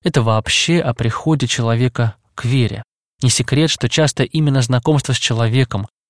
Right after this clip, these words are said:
в котором мы видим это сияние вечной жизни, ведет к тому, чтобы поверить, что Бог есть, раз есть люди, которые настолько впустили в себя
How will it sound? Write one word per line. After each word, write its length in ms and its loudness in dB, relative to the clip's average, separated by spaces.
в 80 -16
котором 340 2
мы 120 2
видим 280 2
это 140 -2
сияние 560 0
вечной 340 0
жизни, 380 2
ведет 260 4
к 80 -16
тому, 300 2
чтобы 280 -2
поверить, 600 0
что 260 -4
Бог 380 0
есть, 500 -4
раз 280 2
есть 260 0
люди, 340 4
которые 400 2
настолько 520 2
впустили 500 0
в 80 -4
себя 480 0